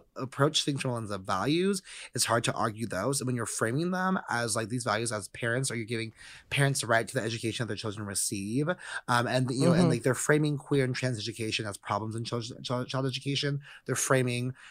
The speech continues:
Speaker 1: gender affirming care as problems in child education. And when you frame it like that, it gets parents riled up, and it's "Oh, I want to protect, protect my child." But I'll point out, it is extra sinister how this, this form of a,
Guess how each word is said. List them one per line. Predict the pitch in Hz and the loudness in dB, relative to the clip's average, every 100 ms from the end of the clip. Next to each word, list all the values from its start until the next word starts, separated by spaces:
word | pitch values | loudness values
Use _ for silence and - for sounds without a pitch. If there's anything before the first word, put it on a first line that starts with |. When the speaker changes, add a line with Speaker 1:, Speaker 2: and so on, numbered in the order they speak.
| - | 0
Speaker 1:
gender | 139 131 131 | 4 6 6
affirming | 123 110 | 2 -2
care | 104 - 143 135 | -2 6 8 8
as | 127 135 | 6 4
problems | 135 131 | 2 2
in | 131 | 2
child | 131 127 127 | 2 2 2
education. | 127 131 131 143 143 143 - - | 0 0 2 2 2 -2 -10 -8
And | 131 131 | 0 2
when | 131 | 2
you | 131 | 2
frame | 151 | 0
it | 156 | 0
like | 131 104 | 0 4
that, | 120 113 | 4 4
it | |
gets | 123 135 | 0 -2
parents | - - 120 107 - | -2 -2 -2 -2 -2
riled | 107 107 107 | 4 6 6
up, | - 113 | 4 4
and | 131 | 2
it's | 107 113 - | -2 -6 4
"Oh, | 147 123 | 6 6
I | 104 | 4
want | 123 127 | 2 2
to | |
protect, | 120 123 - | 0 -2 -4
protect | 107 107 - 110 | -12 -10 -8 -8
my | 104 | -6
child." | 104 139 127 78 92 - - - | 0 2 2 0 -8 -12 -12 4
But | 160 | 8
I'll | 165 | 10
point | 160 214 226 | 10 6 8
out, | 196 170 | 8 8
it | 156 | 6
is | 147 - | 2 2
extra | 147 175 | 0 2
sinister | 196 208 202 131 107 123 - - - | 4 4 4 4 2 0 -6 -20 -8
how | - 147 147 - _ _ _ | 4 6 6 2 _ _ _
this, | 147 139 175 175 - - | 0 6 8 10 6 2
this | 143 180 196 - _ | 4 6 6 4 _
form | - 180 170 165 | 4 8 8 10
of | |
a, | 147 | 8